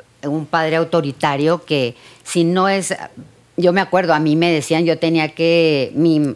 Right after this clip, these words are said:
mi, el, ahora mi marido, tenía que irse a las diez de la noche, exactamente a las diez de la noche de mi casa.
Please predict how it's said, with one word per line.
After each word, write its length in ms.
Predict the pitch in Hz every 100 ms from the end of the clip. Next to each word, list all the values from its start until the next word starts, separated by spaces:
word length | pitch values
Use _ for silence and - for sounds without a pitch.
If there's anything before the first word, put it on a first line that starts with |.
| -
mi, 420 | 131 151 151 135 127
el, 80 | 117
ahora 300 | 127 131 143
mi 140 | 180 175
marido, 460 | 147 151 139 156 - - - _
tenía 380 | 175 165 175 175
que 140 | 196
irse 260 | 190 165 185
a 20 |
las 220 | 165 147
diez 500 | 151 202 240 262 - - -
de 260 | 143 160
la 160 | 156 147
noche, 380 | 151 160 - 185
exactamente 920 | 156 - 180 170 202 180 175 170 165
a 40 | 185
las 260 | 165 143
diez 220 | 143 175 190
de 100 | 202
la 120 | 180
noche 360 | 151 156 180 160
de 60 |
mi 100 | 151
casa. 380 | 117 139 143 -